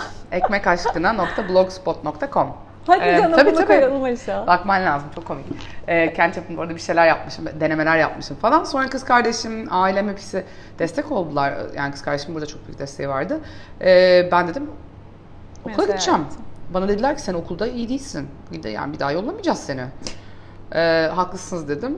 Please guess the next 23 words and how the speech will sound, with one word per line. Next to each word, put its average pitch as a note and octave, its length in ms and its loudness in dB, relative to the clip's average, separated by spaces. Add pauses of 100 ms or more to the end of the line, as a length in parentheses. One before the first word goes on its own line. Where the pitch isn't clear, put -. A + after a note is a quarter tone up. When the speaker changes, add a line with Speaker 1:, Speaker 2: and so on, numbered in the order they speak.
(160)
Speaker 1:
Dediler G#3+ 320 -2
ki, G3+ 60 -2
"Yani D#3+ 120 -2
okul E3 160 -8
parasını E3 340 -4
vermeyeceğiz." E3+ 640 0
Anneannemin F3 440 0
eczanesinde D3+ 680 -4 (920)
Speaker 2:
Ah, A3+ 200 -4
o G#3 140 2
anneanne A3 420 -2
yedim. A3 220 -8
Speaker 1:
çalışmamı F#3 500 0
Speaker 2:
Geleceğim. F#3 180 -4
Speaker 1:
istediler D#3+ 400 4
karşılığında E3 840 2
ve A3+ 120 0
ben G#3+ 200 6
sabahları, F#3+ 680 2 (560)
ee, D#3 920 4
eczane, D#3+ 500 2
öğleden E3+ 240 2
sonra F#3+ 400 -2